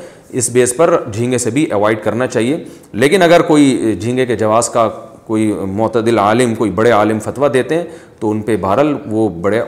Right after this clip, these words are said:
بزرگ ہیں، رائے ہیں، رائے کا اختلاف علماء میں ہمیشہ سے رہا ہے۔ تو لیکن میں ایک بات یہ کہتا ہوں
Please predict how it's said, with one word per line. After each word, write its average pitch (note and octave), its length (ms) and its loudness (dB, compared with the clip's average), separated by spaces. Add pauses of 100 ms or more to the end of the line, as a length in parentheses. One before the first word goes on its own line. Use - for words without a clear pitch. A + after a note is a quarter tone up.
(140)
بزرگ C3+ 280 0
ہیں، C#3+ 160 0
رائے A#2 240 2
ہیں، C#3 220 0
رائے A2 180 2
کا B2+ 100 -2
اختلاف B2 380 0
علماء A#2 220 0
میں B2 100 -4
ہمیشہ A2 280 -4
سے A#2+ 160 -2
رہا A#2+ 240 2
ہے۔ B2+ 100 2 (600)
تو F3+ 100 6 (1080)
لیکن D3 260 0
میں E3 160 4
ایک F#3 140 0
بات C#3+ 220 2
یہ C#3 80 0
کہتا B2+ 260 0
ہوں D#3+ 100 -2